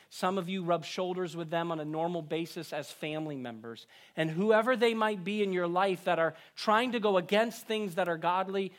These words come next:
you just have to be guarded, vigilant, and geared up for this. So John's second letter is going to give further warning about the dangers of the Antichrist. And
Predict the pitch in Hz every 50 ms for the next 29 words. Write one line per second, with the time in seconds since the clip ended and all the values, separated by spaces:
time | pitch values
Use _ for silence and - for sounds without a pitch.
0 | - - _ - 180 196 220 233 196 220 202 - 196 185 180 - 175 156 160 151
1 | 143 156 156 156 175 185 185 202 202 180 160 143 147 175 196 185 156 170 190 190
2 | 190 185 175 180 - - 185 151 147 143 135 143 160 165 170 160 160 - 151 147
3 | - - - - - 143 139 135 127 120 127 113 104 - - - - - - _
4 | _ _ _ _ _ _ _ _ _ _ _ - - 175 160 151 139 165 175 196
5 | 202 190 - - - 202 190 190 185 165 151 160 156 165 175 170 156 151 147 143
6 | 135 135 _ _ _ _ _ _ _ _ _ _ - 143 139 165 165 165 160 156
7 | 151 165 160 139 - - 180 175 170 160 160 147 143 151 156 160 160 156 147 139
8 | 143 139 - 151 135 143 143 143 135 139 135 123 139 123 135 131 135 139 139 131
9 | 120 - - 113 95 104 110 - - - _ 131 117 117 113